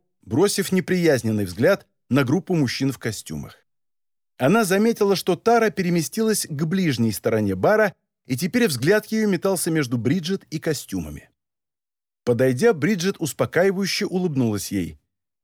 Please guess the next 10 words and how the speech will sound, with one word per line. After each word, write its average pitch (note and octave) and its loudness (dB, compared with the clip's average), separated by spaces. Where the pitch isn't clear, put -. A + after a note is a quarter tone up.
«Мне D#3 2
белого D3 2
вина, E3 0
пожалуйста, G2+ -2
а D3 0
Банни, F3+ 0
как C3+ -4
обычно». G2 -6
«Без A#2 -2
проблем». C3+ 0